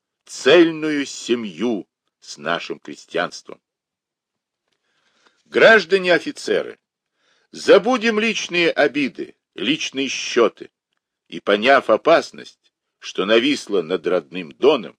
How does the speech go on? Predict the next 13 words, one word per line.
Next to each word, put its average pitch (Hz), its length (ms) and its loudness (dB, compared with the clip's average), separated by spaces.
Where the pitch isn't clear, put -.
рука 170 460 6
об 180 260 8
руку 104 280 -4
пойдем 151 480 4
навстречу 127 880 -6
поработителям 107 880 0
немцам 95 600 -4
с - 180 -12
оружием 98 640 0
в - 80 -20
руках. 71 460 -10
Военный 180 720 2
комиссариат 143 800 0